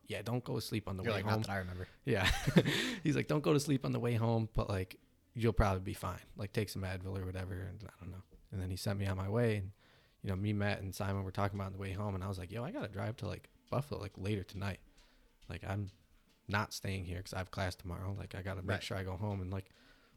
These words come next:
Speaker 1: that dude was kinda, like, freaking me out, saying all that stuff. And
Speaker 2: Yeah.
Speaker 1: we made, uh, the conscious decision not to tell my mom that this happened because she would probably not let me go to school, and she would probably make me go to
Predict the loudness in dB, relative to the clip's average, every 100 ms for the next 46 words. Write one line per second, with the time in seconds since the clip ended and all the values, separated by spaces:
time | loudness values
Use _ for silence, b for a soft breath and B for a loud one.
0 | B -8 -4 0 0 0 0 0 0 0
1 | 0 2 2 2 -2 -4 -4 -4 -4 -2
2 | -2 -2 -8 -10 B B B B B -2
3 | -2 -4 -2 2 4 4 2 0 -2 -6
4 | -2 -2 -2 -6 -6 -2 -2 -2 0 -2
5 | -2 -4 -2 0 0 0 0 0 -4 -4
6 | -4 -2 -2 -2 -2 -4 -6 -4 -4 -2
7 | -2 -2 0 2 2 0 -2 -4 -4 -4
8 | -4 -6 2 6 6 4 0 -2 0 2
9 | 2 0 0 -2 0 0 0 -2 -2